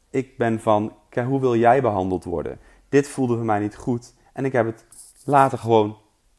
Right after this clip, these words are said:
opgelost. En kijk wat ik daarvoor terugkrijg en hoe goed het voelde. En ik ben nog nooit op, met zo'n fijn gevoel de Shell uitgelopen.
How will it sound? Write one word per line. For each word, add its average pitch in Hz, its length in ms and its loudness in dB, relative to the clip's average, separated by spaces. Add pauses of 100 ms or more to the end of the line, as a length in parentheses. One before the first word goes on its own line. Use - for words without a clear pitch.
opgelost. 117 800 2 (300)
En 127 280 0 (220)
kijk 147 280 4
wat 139 100 0
ik 131 60 -4
daarvoor 120 260 0
terugkrijg 104 760 0 (220)
en 131 160 -2
hoe 135 120 0
goed 185 260 -2
het - 120 0
voelde. 110 320 2
En 123 140 2
ik 139 100 0
ben 160 80 2
nog 139 100 -2
nooit 165 280 4
op, - 100 -8 (100)
met 143 200 -4
zo'n 175 260 0
fijn 156 320 2
gevoel 147 440 0 (300)
de - 80 -10
Shell 170 300 6
uitgelopen. 90 760 2